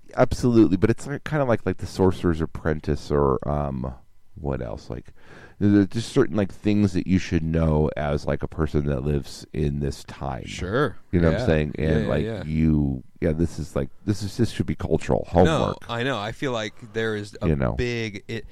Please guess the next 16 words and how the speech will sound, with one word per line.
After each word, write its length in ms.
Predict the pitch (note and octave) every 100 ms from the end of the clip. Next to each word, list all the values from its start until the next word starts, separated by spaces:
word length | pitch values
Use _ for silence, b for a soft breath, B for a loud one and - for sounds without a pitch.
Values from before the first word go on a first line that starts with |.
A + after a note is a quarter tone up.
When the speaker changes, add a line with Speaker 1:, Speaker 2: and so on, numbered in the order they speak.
| b b
Speaker 2:
it's 120 | - -
like 140 | G#2+ -
all 440 | A#2 A#2+ B2 A#2+
this 180 | A2 G#2
st-, 300 | - - - - - -
stuff 480 | - - B2+ A2 -
is 140 | G2
coming 260 | - A2+ G#2
together 380 | G#2 G#2 G2 G2
in 80 |
my 120 | G2 F2+
mind 520 | F#2 G2+ G2 F2+ F2
as 280 | G#2+ G2 G2+
I 80 | F2
hear 320 | - G2+ G2
this, 440 | F2+ F2+ - -